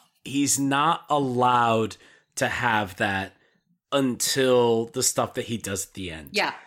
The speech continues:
Speaker 1: He can't just show up and be like, "That's your daughter."
Speaker 2: Yeah. And be
Speaker 1: That
Speaker 2: like,
Speaker 1: wouldn't feel good to me as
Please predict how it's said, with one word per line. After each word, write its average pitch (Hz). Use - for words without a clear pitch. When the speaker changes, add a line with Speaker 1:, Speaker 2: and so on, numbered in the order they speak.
Speaker 1:
He 147
can't 196
just -
show 127
up 117
and 110
be 110
like, 101
"That's 127
your 104
daughter." -
Speaker 2:
Yeah. 240
And 220
be 240
Speaker 1:
That 175
Speaker 2:
like, 208
Speaker 1:
wouldn't 196
feel 196
good 151
to 127
me 131
as 539